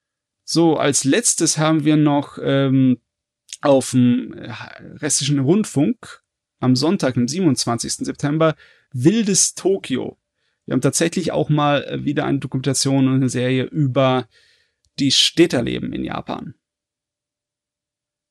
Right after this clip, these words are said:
Weil ich sehe hier gerade, der Rest ist ja eigentlich um Geschichte und um, äh,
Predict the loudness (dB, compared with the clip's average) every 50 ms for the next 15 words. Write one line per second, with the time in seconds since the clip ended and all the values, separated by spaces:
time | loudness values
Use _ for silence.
0 | _ _ -4 -2 0 0 -2 -4 -8 -6 -4 -2 0 2 4 4 4 2 0 -2
1 | -4 -2 -2 -2 -4 -4 -4 -4 -2 0 0 0 0 0 -2 -2 -4 -2 -2 -2
2 | 0 2 2 2 0 -2 -6 -4 -2 -2 0 -2 -2 -6 -4 -2 -2 -2 -2 -2
3 | 0 0 2 0 0 0 -4 -4 -4 -4 -6 -8 -14 -16 -10 -8 -6 -6 -6 -8
4 | -8 -10 -8 -8 -8 -8 -8 -8